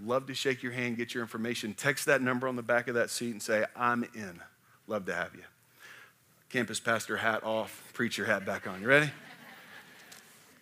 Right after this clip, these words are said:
Let's look at these names.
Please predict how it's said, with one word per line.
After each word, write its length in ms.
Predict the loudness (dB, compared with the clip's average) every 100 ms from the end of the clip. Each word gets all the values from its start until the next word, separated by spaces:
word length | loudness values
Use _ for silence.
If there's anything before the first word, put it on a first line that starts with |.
| _ -20 -20 -18 -18 -20 -20 -20 -20 -20 -20 -20 -20 -20 _ -14
Let's 160 | -2 4
look 120 | 6
at 60 | 6
these 180 | 6
names. 360 | 4 0 -2